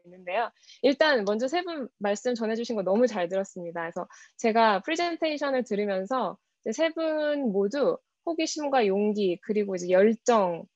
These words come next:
이런 게 굉장히 많으신 것 같았어요. 영민님의 그 프레젠테이션 제목뿐만 아니라 이제 세 분 모두 이제 그런 에너지가 있으신 것 같았고, 또 이제 내가 잘하는 거, 좋아하는 거, 그리고 무엇을 하고 싶은지에 대해서도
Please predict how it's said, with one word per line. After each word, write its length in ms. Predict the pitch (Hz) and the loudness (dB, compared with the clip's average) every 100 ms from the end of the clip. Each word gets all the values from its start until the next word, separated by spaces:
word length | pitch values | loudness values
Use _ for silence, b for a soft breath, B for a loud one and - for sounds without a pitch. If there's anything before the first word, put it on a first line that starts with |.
| _ | _
이런 260 | - 233 269 | 2 4 4
게 80 | 247 | 2
굉장히 380 | 247 262 320 247 | 2 4 6 6
많으신 340 | 180 208 233 | 4 2 0
것 60 | 202 | -2
같았어요. 480 | 180 185 185 196 180 | -2 -4 0 2 2
영민님의 680 | 190 240 247 233 214 208 | 2 0 0 -2 -2 -4
그 100 | 190 | -6
프레젠테이션 960 | 185 277 269 269 262 262 247 240 233 226 | -8 -4 -4 -4 -4 -2 0 -2 -2 -2
제목뿐만 600 | 196 190 190 302 311 294 | -2 -2 -4 -6 -2 0
아니라 440 | 185 180 185 185 - _ _ 190 | 0 -2 -2 -2 -4 _ _ -6
이제 300 | 185 175 170 - | -2 0 -2 -4
세 120 | 302 | -2
분 160 | 320 254 | 0 0
모두 240 | 170 180 | 0 -2
이제 140 | 165 - | -4 -4
그런 340 | 196 185 175 | -2 0 0
에너지가 360 | 170 196 196 170 | 0 -2 0 -4
있으신 280 | 202 202 190 | -4 -6 -6
것 60 | |
같았고, 560 | 180 - 175 - 277 403 B B - | -8 -8 -10 -2 -2 -2 B B -4
또 80 | |
이제 100 | 208 | 0
내가 220 | 185 180 196 | 2 2 0
잘하는 500 | 190 190 214 208 185 | 0 2 2 2 2
거, 140 | 175 | 2
좋아하는 600 | - 202 214 214 185 175 | 2 2 2 0 -2 -2
거, 200 | 233 339 | -2 -4
그리고 240 | 226 190 175 | -4 -6 -4
무엇을 440 | 185 233 247 247 | 2 2 4 2
하고 160 | 285 320 | 0 -4
싶은지에 520 | - - 254 220 202 | -6 -6 -4 -2 -2
대해서도 640 | 190 170 180 170 170 185 | -2 -2 -2 -4 -2 -2